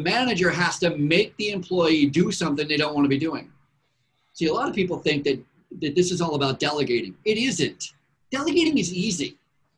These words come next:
Delegating is painless. Delegating is, "Hey, I have a pie, and it's split up into eight pieces, and so I can only eat one piece, and so I need seven other people, you, you, you, you, and you. Come here, you're all gonna, I know what, you've already had lunch, and I know it's before dinner.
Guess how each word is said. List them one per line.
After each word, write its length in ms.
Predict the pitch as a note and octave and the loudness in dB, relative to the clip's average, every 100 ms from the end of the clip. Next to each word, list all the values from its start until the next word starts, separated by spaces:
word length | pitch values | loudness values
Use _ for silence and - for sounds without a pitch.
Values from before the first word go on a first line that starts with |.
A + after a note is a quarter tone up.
| _ - | _ 0
Delegating 500 | D#4 G4 C4 A3+ E3+ | 2 2 -2 -2 -2
is 140 | C#3+ | -4
painless. 880 | - G#3+ C4 C#4+ - - - - - _ _ _ | -10 -4 2 2 2 -8 -12 -12 -20 _ _ _
Delegating 580 | C4 D#4 D#4 A#3+ G#3 F#3 | -2 0 0 0 0 2
is, 260 | F3+ F3 - _ | 2 2 0 _
"Hey, 120 | A3+ F3+ | 0 2
I 40 | |
have 260 | F3 A3+ - | 2 0 -2
a 60 | |
pie, 440 | - C3+ A#2 B2+ F3+ _ _ _ _ - | -4 -4 -4 -6 -14 _ _ _ _ -4
and 400 | E3+ E3+ E3 E3+ | -2 0 0 -2
it's 140 | - | -4
split 200 | - F#3 | -4 -4
up 100 | G#3+ | -4
into 220 | G#3+ F3 | -6 -2
eight 140 | F3+ - | -2 -2
pieces, 560 | E3+ - C3 A#2+ - _ _ - | -4 -4 -4 -10 -14 _ _ -6
and 160 | E3+ | -4
so 380 | E3+ E3+ D#3 D#3 D#3 | -2 0 0 0 0
I 80 | |
can 140 | F3+ A3 | 0 0
only 240 | A3+ G#3+ | 0 -4
eat 120 | - | -4
one 220 | F3+ F3+ F#3+ | 0 0 0
piece, 480 | - C#3+ F3+ - _ _ _ - | -2 -2 -2 -10 _ _ _ -10
and 100 | C#3+ | -4
so 100 | E3 | 0
I 60 | F3 | 0
need 140 | F#3+ | 0
seven 340 | - G3 G#3+ | 0 0 2
other 160 | A#3+ C4 | 0 0
people, 580 | C4+ C4+ E3+ E3+ E3+ - | 2 2 4 4 4 2
you, 260 | C#3+ A3 A#3+ | 0 0 2
you, 220 | G3+ G#3 | 2 2
you, 200 | F#3+ G3 | 2 2
you, 220 | F#3+ G3+ | 2 2
and 100 | A#3+ | 2
you. 200 | F#3 D3+ | 2 0
Come 180 | D3 F#3 | 0 -2
here, 160 | G3+ F3 | 2 4
you're 140 | D#3+ | 6
all 100 | D3+ | 6
gonna, 180 | G3 G3 | 2 -4
I 160 | D#3 F3+ | 0 0
know 320 | G3 F#3 F#3 | 2 4 6
what, 220 | F3+ E3 D3 | 6 4 -2
you've 180 | D3+ C3+ | -2 0
already 220 | D#3 G#3 | 2 2
had 220 | - A3 | -2 -2
lunch, 360 | A3 G#3 G3 E3 | 0 0 -2 -2
and 80 | |
I 60 | C3+ | 0
know 180 | C#3 E3+ | 2 2
it's 100 | - | -2
before 320 | G#3+ A#3 B3+ | -8 -6 -2
dinner. 520 | G#3 A#3+ G3+ F#3+ F#3 | 0 0 0 -6 -10